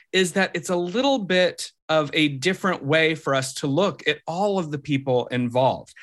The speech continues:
You know, when we last talked about George Romero, when we did our Night of the Living Dead episode,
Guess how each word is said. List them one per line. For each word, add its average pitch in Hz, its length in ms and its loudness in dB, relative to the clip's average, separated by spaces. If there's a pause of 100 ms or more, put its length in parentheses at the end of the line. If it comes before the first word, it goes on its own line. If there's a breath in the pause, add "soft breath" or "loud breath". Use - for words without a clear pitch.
(160 loud breath)
You 214 100 2
know, 208 180 4
when 208 240 0
we 247 100 0
last 233 340 0
talked 233 220 0
about 170 260 0
George 151 260 -2
Romero, 139 360 4
when 139 160 2
we 135 80 2
did 131 180 -2
our 127 80 2
Night 127 200 0
of 123 80 -6
the 123 80 -8
Living 117 260 -2
Dead 196 220 4
episode, 123 640 -2